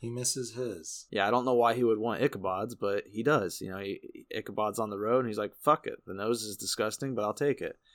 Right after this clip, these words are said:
Speaker 1: <laughs>
Speaker 2: It, he even makes a swipe at the horse's head, which makes me wonder
Speaker 1: Oh,
Speaker 2: if he had
Speaker 1: yeah.
Speaker 2: cut off the horse's head, would he be wearing a horse head next time we saw him? 'Cause that'd
Speaker 1: Why
Speaker 2: be fucking
Speaker 1: does the
Speaker 2: interesting.
Speaker 1: horse have a head? His horse. The Headless Horseman's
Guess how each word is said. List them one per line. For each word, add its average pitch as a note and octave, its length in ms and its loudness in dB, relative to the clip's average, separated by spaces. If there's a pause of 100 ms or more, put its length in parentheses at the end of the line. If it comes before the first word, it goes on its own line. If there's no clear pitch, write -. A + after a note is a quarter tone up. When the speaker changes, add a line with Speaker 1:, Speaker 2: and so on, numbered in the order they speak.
(220)
Speaker 1:
<laughs> - 520 -14 (460)
Speaker 2:
It, - 160 -8 (100)
he A#2+ 260 6
even D#3+ 160 4
makes B2+ 180 2
a G#2+ 80 -4
swipe B2+ 320 6
at G#2 220 0
the G#2+ 60 -2
horse's A2+ 440 4
head, F2 240 -4
which F#2+ 160 -6
makes A#2+ 220 0
me A2 80 -4
wonder A#2 240 2
Speaker 1:
Oh, D3 40 4
Speaker 2:
if A#2 100 0
he A2+ 80 2
had G#2+ 100 0
Speaker 1:
yeah. - 60 -6
Speaker 2:
cut C3+ 100 4
off C3+ 160 4
the - 80 -4
horse's B2 500 4
head, F#2+ 300 -4
would G2+ 100 -4
he G#2+ 100 -4
be G#2 140 -4
wearing G#2+ 320 -6
a F#2 80 -6
horse B2+ 260 0
head F2 200 -8
next F2 160 -12
time F#2 160 -6
we E2+ 80 -8
saw - 300 -6
him? - 120 -20
'Cause F#2+ 160 -10
that'd C3 220 4
Speaker 1:
Why E3 140 6
Speaker 2:
be - 20 4
fucking A#3 140 2
Speaker 1:
does G#3 100 -4
the G#3 60 -6
Speaker 2:
interesting. E3+ 260 0
Speaker 1:
horse F3+ 240 2
have B2 240 -2
a G#2+ 60 -4
head? F2 320 -12 (180)
His D3+ 260 0
horse. - 560 -10 (240)
The A#2+ 80 -6
Headless C3+ 380 -4
Horseman's A#2+ 580 -6